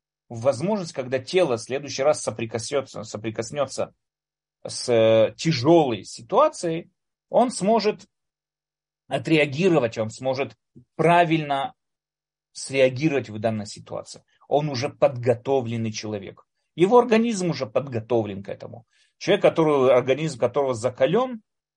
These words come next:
человек к этому готов. Он уже готов к этому, и он менее, с меньшим стрессом переживает новые неожиданные ситуации.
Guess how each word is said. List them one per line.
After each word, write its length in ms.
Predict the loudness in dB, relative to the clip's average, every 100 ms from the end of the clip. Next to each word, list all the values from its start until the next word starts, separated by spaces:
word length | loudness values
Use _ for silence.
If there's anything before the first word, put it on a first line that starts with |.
| _ _
человек 320 | -6 -4 -2
к 20 | -4
этому 540 | -6 -4 -2 -4 -8 _ _
готов. 500 | -2 -2 2 2 2
Он 160 | -4 -6
уже 160 | -6 -2
готов 400 | -2 0 -2 -2
к 60 |
этому, 400 | -6 -4 -6 -6 _ _ _
и 120 | 4
он 240 | 4 4 2
менее, 580 | 0 2 0 0 -4 _ _ _ -14
с 440 | -10 -10 -10 -6
меньшим 520 | 0 2 2 0 0
стрессом 840 | -2 -2 2 4 4 2 -6 -6 -12 _ _ _
переживает 840 | -8 -4 -2 -2 4 4 4 2 -8 _ _ _ _ _ _
новые 680 | 0 4 4 4 -2 -2 -8 _ _
неожиданные 960 | -8 0 0 0 0 -2 0 -6 -6 -10
ситуации. 760 | -12 -12 -10 -10 -12 -20 -20